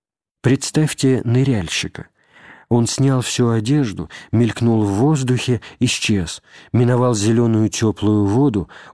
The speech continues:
ушел во тьму и холод, в смертный край ила и разложения. И вырвался к свету, вышел на поверхность, держа в руке драгоценную жемчужину. Сейчас и он, и она дивно окрашены,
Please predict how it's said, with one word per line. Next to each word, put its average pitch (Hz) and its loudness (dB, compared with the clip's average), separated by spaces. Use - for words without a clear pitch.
ушел 120 0
во 107 0
тьму 117 2
и 117 0
холод, 92 -4
в - -12
смертный 117 0
край 110 -2
ила 127 0
и 107 2
разложения. 104 -2
И 165 4
вырвался 123 0
к - -14
свету, 110 0
вышел 117 2
на 113 2
поверхность, 113 0
держа 101 0
в 95 -4
руке 101 0
драгоценную 98 0
жемчужину. 90 -2
Сейчас 156 0
и 117 2
он, 143 2
и - -4
она 117 2
дивно 123 2
окрашены, 98 -4